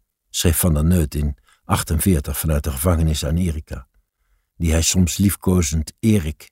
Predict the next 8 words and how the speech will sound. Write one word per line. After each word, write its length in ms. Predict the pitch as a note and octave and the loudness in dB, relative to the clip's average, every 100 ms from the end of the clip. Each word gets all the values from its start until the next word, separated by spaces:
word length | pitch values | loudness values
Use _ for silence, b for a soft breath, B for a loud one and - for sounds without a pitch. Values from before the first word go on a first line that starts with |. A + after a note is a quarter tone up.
| - | -6
noemde. 340 | E2 C#2+ C#2 - _ _ _ _ _ _ | -4 -4 -8 -16 _ _ _ _ _ _
"Terwijl 240 | - A#2 A2+ | 2 6 8
je 160 | G#2 | 6
zelf 520 | F2+ B2+ C#3 C#3 - - _ _ _ _ | 4 4 4 0 -6 -12 _ _ _ _
pas 420 | D#3 E3 - - - | 0 2 0 -4 -6
zoveel 640 | - C3+ C#3+ - C3 A#2 | 0 2 2 2 2 2
had 160 | D#2 D#2+ | 0 -4
verloren. 540 | - D2+ D2 A#1+ - | -6 -6 -6 -8 -14